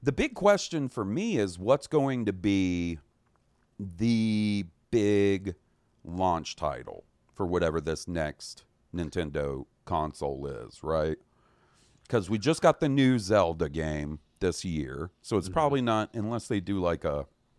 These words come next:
Speaker 1: remaster of that or something, which would seem kinda silly, I think.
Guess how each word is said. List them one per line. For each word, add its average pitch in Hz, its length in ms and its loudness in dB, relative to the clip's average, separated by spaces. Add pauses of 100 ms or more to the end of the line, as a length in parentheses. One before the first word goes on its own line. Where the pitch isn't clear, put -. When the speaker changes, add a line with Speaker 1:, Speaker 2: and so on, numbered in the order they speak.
(840)
Speaker 1:
remaster 92 840 0
of 90 80 -6
that 95 220 2
or 92 80 -4
something, 104 240 -6
which 95 140 -10
would 95 140 -6
seem 82 240 -6
kinda 98 300 -4
silly, 104 420 -4
I 95 100 -4
think. 107 380 -8